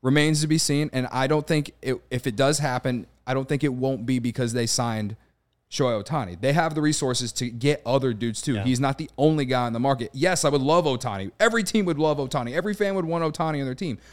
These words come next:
Speaker 1: I'm just saying, in terms of wha-,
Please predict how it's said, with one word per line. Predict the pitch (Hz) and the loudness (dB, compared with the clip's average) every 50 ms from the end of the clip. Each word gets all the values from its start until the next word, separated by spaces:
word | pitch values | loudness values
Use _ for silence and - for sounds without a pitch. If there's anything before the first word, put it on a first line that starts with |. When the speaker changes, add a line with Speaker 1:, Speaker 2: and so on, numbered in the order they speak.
| - - - - - _ - | -20 -20 -20 -20 -18 _ -2
Speaker 1:
I'm | 151 170 190 185 | 0 2 2 2
just | 156 147 - | 2 0 0
saying, | - 143 131 127 123 120 113 113 - - _ _ _ _ | 0 0 0 0 0 0 -2 -4 -6 -10 _ _ _ _
in | 120 120 | -8 -6
terms | 110 - 147 139 139 127 127 | -2 0 0 2 2 2 0
of | 131 120 113 120 127 - _ _ _ _ _ | 0 -2 -2 -6 -10 -16 _ _ _ _ _
wha-, | - 117 123 131 139 147 147 | -14 -6 -2 2 4 4 4